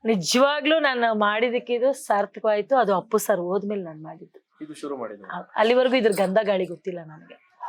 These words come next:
Speaker 1: ಇಷ್ಟೇ ಜೀವನ ಅಂತ ಕಲಿಸ್ಕೊಟ್ಟಿದ್ದೆ ಪುನೀತ್ ರಾಜ್ಕುಮಾರ್ ಸರ್.
Speaker 2: ಇಷ್ಟು ದಿನ ಅವ್ರು ಅಲಿತಾ ಇದ್ರು ಮೇಡಮ್, ಅಲ್ಲಿ ಇಲ್ಲಿ ಈ ವರ್ಡ್ ಯೂಸ್ ಮಾಡೋದಕ್ಕೆ ಸಾರಿ, ಕ್ಷಮೆ ಇರ್ಲಿ. ನಿಜ, ಅವ್ರ
Speaker 1: ತಪ್ಪೇನಿಲ್ಲ
Speaker 2: ಜೀವನದಲ್ಲಿ
Speaker 1: ಸರ್, ಇರೋ ಸತ್ಯ ತಾನೇ
Speaker 2: ಊಟ
Speaker 1: ಹೇಳ್ತೀವಿ.
Speaker 2: ಇಲ್ದೆ, ನೀರ್ ಇಲ್ದೆ, ಅಥವಾ
Speaker 1: ಬಟ್ಟೆ
Speaker 2: ಇರೋದಕ್ಕೆ ಮನೆ ಇಲ್ದೆ,
Speaker 1: ಇಲ್ದೆ.
Speaker 2: ಬಟ್ಟೆ ಇಲ್ದೆ.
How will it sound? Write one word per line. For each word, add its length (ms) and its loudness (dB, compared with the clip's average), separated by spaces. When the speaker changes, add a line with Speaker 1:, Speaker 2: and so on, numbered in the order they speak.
Speaker 1:
ಇಷ್ಟೇ 320 0
ಜೀವನ 420 4
ಅಂತ 240 -2
ಕಲಿಸ್ಕೊಟ್ಟಿದ್ದೆ 760 0
ಪುನೀತ್ 340 -10
ರಾಜ್ಕುಮಾರ್ 380 -16
ಸರ್. 480 -8
Speaker 2:
ಇಷ್ಟು 300 2
ದಿನ 140 4
ಅವ್ರು 200 6
ಅಲಿತಾ 280 4
ಇದ್ರು 180 6
ಮೇಡಮ್, 200 4
ಅಲ್ಲಿ 200 4
ಇಲ್ಲಿ 300 4
ಈ 40 6
ವರ್ಡ್ 280 6
ಯೂಸ್ 160 6
ಮಾಡೋದಕ್ಕೆ 420 4
ಸಾರಿ, 340 4
ಕ್ಷಮೆ 280 2
ಇರ್ಲಿ. 340 4
ನಿಜ, 160 4
ಅವ್ರ 220 6
Speaker 1:
ತಪ್ಪೇನಿಲ್ಲ 260 4
Speaker 2:
ಜೀವನದಲ್ಲಿ 240 4
Speaker 1:
ಸರ್, 60 4
ಇರೋ 80 4
ಸತ್ಯ 440 2
ತಾನೇ 240 2
Speaker 2:
ಊಟ 40 4
Speaker 1:
ಹೇಳ್ತೀವಿ. 480 4
Speaker 2:
ಇಲ್ದೆ, 460 4
ನೀರ್ 320 4
ಇಲ್ದೆ, 420 6
ಅಥವಾ 260 4
Speaker 1:
ಬಟ್ಟೆ 80 6
Speaker 2:
ಇರೋದಕ್ಕೆ 420 4
ಮನೆ 140 4
ಇಲ್ದೆ, 180 4
Speaker 1:
ಇಲ್ದೆ. 140 2
Speaker 2:
ಬಟ್ಟೆ 260 4
ಇಲ್ದೆ. 540 2